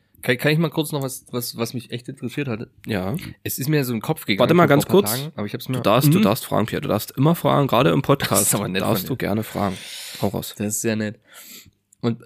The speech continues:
Speaker 1: pass auf, fallen dir Sachen ein? Mir ist eine Sache eingefallen, wo ich einfach so dachte, so, ich, ich weiß auch nicht mehr, wie es mir in den Kopf gegangen ist,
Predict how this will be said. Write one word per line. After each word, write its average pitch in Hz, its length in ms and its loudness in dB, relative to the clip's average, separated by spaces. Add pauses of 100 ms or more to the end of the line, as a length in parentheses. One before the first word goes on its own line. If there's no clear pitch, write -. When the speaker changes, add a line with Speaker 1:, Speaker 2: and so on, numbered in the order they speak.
(260)
Speaker 1:
pass 151 120 0
auf, - 140 -6
fallen 139 260 -2
dir 185 120 2
Sachen 139 320 -4
ein? 95 420 -4
Mir 107 160 -2
ist - 180 -6
eine 113 280 2
Sache 85 240 -6
eingefallen, 92 680 -8
wo 104 120 0
ich 101 160 -4
einfach 117 240 -2
so - 120 -4
dachte, 113 360 -6
so, 151 240 -8
ich, - 160 -10 (400)
ich - 120 -16
weiß 113 140 -10
auch 117 60 -4
nicht 113 160 -6
mehr, 101 100 -2
wie 135 60 -6
es 165 100 -4
mir 139 60 2
in 113 60 0
den - 40 -8
Kopf 117 160 0
gegangen 123 300 -2
ist, 139 120 -6